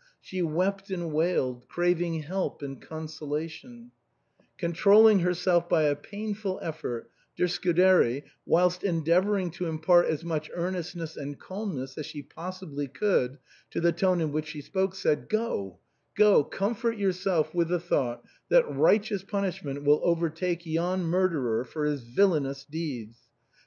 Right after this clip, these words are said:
May the Holy Virgin forbid that you yourself come to labor under the heavy burden of blood guiltiness." "Oh, all hope is now lost!" cried Madelon with a piercing shriek,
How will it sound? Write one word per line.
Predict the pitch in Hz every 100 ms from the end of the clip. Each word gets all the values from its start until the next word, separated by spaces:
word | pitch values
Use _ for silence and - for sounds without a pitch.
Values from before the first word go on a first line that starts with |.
| -
May | 180
the | 180 170
Holy | 190 214 208
Virgin | 175 190 165 175
forbid | 160 170 151 190 160
that | 147
you | 160 165 202
yourself | 196 180 160 - 190 143 -
come | 165 165
to | 165
labor | 151 165 170 131 113 - _ _
under | 170 170
the | 160 156
heavy | 139 170 170
burden | 135 175 196 135 131
of | 127 127
blood | 139 156 151 131
guiltiness." | 160 190 - 143 127 117 123 _ _ _ _ _ _ _
"Oh, | 247 240 202 185 160
all | 196 202 202
hope | 185 202 240 -
is | 175
now | 180 175 170
lost!" | 170 170 170 226 214 -
cried | - 151 139
Madelon | 147 139 139 139 151 180 202 - _ -
with | 175
a | 180
piercing | 170 190 180 165 170 156
shriek, | - - 175 165 -